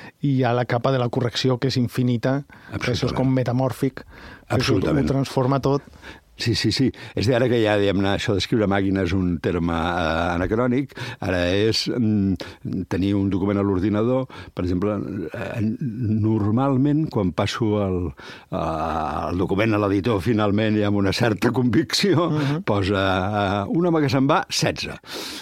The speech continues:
Speaker 1: <laughs> Clar.
Speaker 2: No, eh, n'hi, n'hi, n'hi ha hagut quinze
Speaker 1: Sí,
Speaker 2: abans.
Speaker 1: deia
Speaker 2: Que
Speaker 1: Bo-, Borges que es-,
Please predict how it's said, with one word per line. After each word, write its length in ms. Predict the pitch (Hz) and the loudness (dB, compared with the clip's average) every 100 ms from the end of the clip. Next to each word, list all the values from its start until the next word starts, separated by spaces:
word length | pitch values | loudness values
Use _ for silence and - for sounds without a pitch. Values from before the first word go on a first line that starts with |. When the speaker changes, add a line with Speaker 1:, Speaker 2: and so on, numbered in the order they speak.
| - | -14
Speaker 1:
<laughs> 300 | - 113 - | -8 -8 -6
Clar. 580 | - 113 - - 175 127 | -6 -4 -2 0 0 2
Speaker 2:
No, 380 | 113 110 82 104 | 2 2 2 2
eh, 580 | 101 101 92 95 117 143 | 2 2 2 2 2 2
n'hi, 140 | 135 147 | 2 4
n'hi, 180 | 139 143 | 2 2
n'hi 120 | 143 | 2
ha 40 | 123 | 2
hagut 200 | 104 - | 2 0
quinze 300 | 95 73 80 | -2 -2 -2
Speaker 1:
Sí, 40 | |
Speaker 2:
abans. 380 | 76 - - 143 | 0 0 0 0
Speaker 1:
deia 220 | 135 139 | 2 2
Speaker 2:
Que 60 | 143 | 0
Speaker 1:
Bo-, 100 | 151 | 0
Borges 420 | 151 143 135 170 | 0 0 0 -2
que 100 | - | 0
es-, 80 | 135 | -4